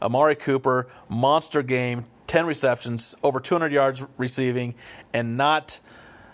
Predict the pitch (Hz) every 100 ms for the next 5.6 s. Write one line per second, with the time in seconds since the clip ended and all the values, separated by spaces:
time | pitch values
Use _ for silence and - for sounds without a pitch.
0 | - - _ _ - 156 160 - 185 175
1 | 131 - 131 131 127 123 - - 185 190
2 | 135 113 113 113 113 - 143 165 190 -
3 | - 156 147 143 135 131 127 127 139 135
4 | 135 123 - 127 165 165 147 131 127 120
5 | 120 131 - 120 120 110